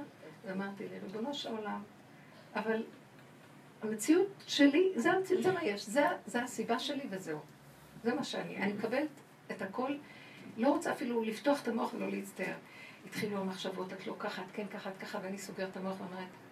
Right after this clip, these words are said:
"זה מה יש. אני לא כלום, תעשה איתי מה שאתה רוצה." אני רואה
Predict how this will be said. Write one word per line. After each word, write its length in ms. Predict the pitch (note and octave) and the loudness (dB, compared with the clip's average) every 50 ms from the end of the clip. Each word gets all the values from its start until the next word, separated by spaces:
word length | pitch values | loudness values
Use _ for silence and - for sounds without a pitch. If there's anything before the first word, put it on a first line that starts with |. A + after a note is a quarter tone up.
| - - | -14 -10
"זה 220 | F#3+ F#3+ G#3+ A3+ A3+ G#3+ | -10 -6 -4 -4 -4 -6
מה 60 | G#3 G3+ F3+ F#3 | -8 -8 -8 -8
יש. 220 | - - - - - - - - - - - - - - - | -6 -6 -6 -6 -8 -14 -16 -18 -18 -18 -18 -18 -12 -4 0
אני 160 | A3+ A3+ B3+ | 0 2 2
לא 80 | C#4+ D4 - - | 0 -2 -4 -6
כלום, 120 | C#4 - - | -8 -4 0
תעשה 220 | A#3 A3+ - - | 0 0 0 0
איתי 160 | - - - | -4 -4 -4
מה 100 | - C#4+ | -6 -6
שאתה 140 | C#4 - - | -6 -6 -6
רוצה." 260 | B3 A#3+ A3+ - A#3 G#3 G#3 G#3 - - - - - - - - - - - | -6 -6 -6 -8 -10 -10 -10 -12 -16 -18 -20 -20 -20 -20 -20 -20 -20 -14 -8
אני 140 | F#3 F3+ F#3 | -6 -4 -2
רואה 160 | F#3 G#3 | -2 -2